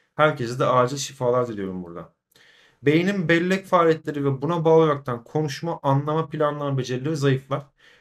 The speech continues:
E, hatırlarsanız arkadaşlar Şahsiyet dizisinde, e, Agah Bey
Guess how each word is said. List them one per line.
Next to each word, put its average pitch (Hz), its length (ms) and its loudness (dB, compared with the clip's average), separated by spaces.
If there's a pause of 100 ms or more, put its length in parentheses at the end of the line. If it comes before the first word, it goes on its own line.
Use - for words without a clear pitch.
(180)
E, 117 120 2
hatırlarsanız 156 720 0
arkadaşlar 123 500 -4
Şahsiyet 139 800 -2
dizisinde, 117 640 -6 (480)
e, 95 360 -2 (640)
Agah 131 520 4
Bey 180 260 -4